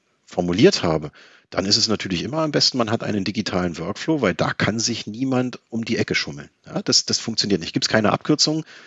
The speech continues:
der läuft eben genau so, äh, durch das Unternehmen, wie er gemacht wurde. Und ja, wir haben auch eine automatische Protokollfunktion,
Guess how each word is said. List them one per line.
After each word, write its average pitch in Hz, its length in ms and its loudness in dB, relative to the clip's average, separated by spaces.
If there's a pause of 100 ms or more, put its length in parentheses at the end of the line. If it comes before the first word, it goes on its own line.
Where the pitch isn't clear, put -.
(140)
der 95 100 6
läuft 101 280 4
eben 107 160 0
genau 98 320 2
so, 104 420 2
äh, - 240 -12
durch 107 300 -2
das 98 220 -6
Unternehmen, 101 640 -2
wie 98 140 -4
er 95 180 4 (320)
gemacht - 380 0
wurde. 135 140 2
Und 87 180 -2
ja, 117 400 4
wir 101 120 -2
haben 107 180 -2
auch - 140 -6
eine 107 120 -4
automatische 92 560 -4
Protokollfunktion, 143 1080 -4